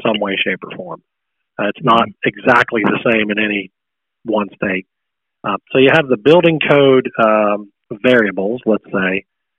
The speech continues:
Speaker 1: and on top of that, we have a, uh, state administrative programs that, that our industry has to follow, uh, where we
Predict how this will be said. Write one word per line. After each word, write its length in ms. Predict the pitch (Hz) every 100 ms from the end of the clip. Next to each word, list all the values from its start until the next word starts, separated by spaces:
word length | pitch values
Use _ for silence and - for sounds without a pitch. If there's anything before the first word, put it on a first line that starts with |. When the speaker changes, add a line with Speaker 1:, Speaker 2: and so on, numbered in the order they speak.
| _ -
Speaker 1:
and 100 | 123
on 160 | 131 123
top 260 | - 139
of 80 | 120
that, 300 | 135 156 139 -
we 140 | 123 120
have 160 | 117
a, 300 | 113 110 107 - -
uh, 200 | 104 98 _ _ _ _ - -
state 260 | - 139 151
administrative 760 | 123 120 135 120 - 143 151 127
programs 600 | - 113 107 104 101 101 95
that, 160 | 107 104
that 160 | - 107
our 180 | 107 107
industry 340 | 104 - 110
has 120 | 104 104
to 60 | - -
follow, 460 | 104 101 101 101 _ _ _ _ _
uh, 220 | - 98
where 280 | 101 110 117
we 140 | 110